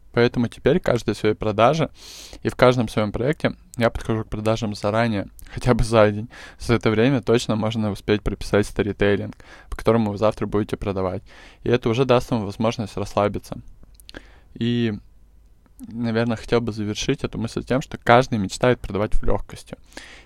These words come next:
И чтобы за это давали много денег, но всегда сначала мы прикладываем усилия. Хоть иногда и не так много, как может показаться заранее. Я надеюсь, никого не напугал, а наоборот дал какую-то надежду и воодушевил,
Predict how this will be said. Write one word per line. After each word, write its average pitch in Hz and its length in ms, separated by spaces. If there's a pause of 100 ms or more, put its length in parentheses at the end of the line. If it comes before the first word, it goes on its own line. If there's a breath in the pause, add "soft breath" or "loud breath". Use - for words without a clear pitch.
И 104 80
чтобы 127 520 (200)
за 117 140
это 123 200
давали 113 240
много 110 320
денег, 127 340 (460)
но 120 380
всегда 113 340
сначала 120 480
мы 110 140
прикладываем 101 560
усилия. 98 400 (680 loud breath)
Хоть 135 240
иногда 117 380
и 165 40
не 117 120
так 135 200
много, 139 260
как - 200
может 120 220
показаться 113 540
заранее. 104 520 (240)
Я 117 220
надеюсь, 127 500
никого 120 640 (460 loud breath)
не 120 160
напугал, 117 640 (480)
а 117 240
наоборот 120 460
дал 113 180
какую-то - 380
надежду 110 440
и 120 200
воодушевил, 107 760